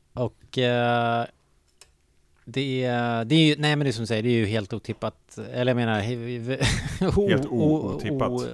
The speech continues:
Speaker 1: oti-, nej, är ju supertippat är det ju, att den är
Speaker 2: Ja,
Speaker 1: sist.
Speaker 2: exakt.
Speaker 1: För att den är ju en, eh, en helt egen, eh, bäst, såklart, och, eh, den vart inte så mycket sedd på bio,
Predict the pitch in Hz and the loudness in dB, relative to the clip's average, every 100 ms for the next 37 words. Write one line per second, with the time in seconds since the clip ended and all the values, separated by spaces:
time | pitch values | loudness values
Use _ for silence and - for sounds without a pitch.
0 | - 127 107 120 - - 120 120 120 113 | -8 -8 -8 -10 -12 -8 -8 -6 -6 -6
1 | 110 - - 107 - 95 98 95 - - | -6 -6 -4 -6 -4 -6 -6 -8 -10 -10
2 | 104 101 98 107 92 87 87 104 - - | -8 -8 -8 -4 -2 -2 -4 -6 -10 -14
3 | - - - _ - 131 131 _ - _ | -18 -20 -20 _ 0 2 2 _ -20 _
4 | _ _ _ 131 147 143 147 143 143 139 | _ _ _ -4 -2 0 2 4 4 2
5 | 135 135 135 127 127 - _ _ 135 135 | 0 -2 -2 -2 -2 -6 _ _ -4 -2
6 | 110 131 143 127 - - - 135 123 113 | -2 2 2 2 -2 -12 -4 2 2 2
7 | 117 113 113 110 107 101 92 - 107 - | 0 0 -2 -2 -4 -6 -8 -4 -2 -2
8 | - - - - - - - - 120 110 | -8 -10 -12 -14 -12 -12 -10 -6 -2 -2
9 | 107 110 110 - - - 107 101 _ _ | 0 0 0 -4 -16 -14 -10 -10 _ _
10 | - 113 107 104 101 104 104 107 113 101 | -12 -8 -6 -6 -8 -8 -8 -4 -4 -4
11 | 92 - 107 - 127 151 - 165 151 147 | -6 -6 -8 -2 0 0 2 4 4 4
12 | 143 139 135 147 143 143 143 | 0 0 2 0 0 -2 -2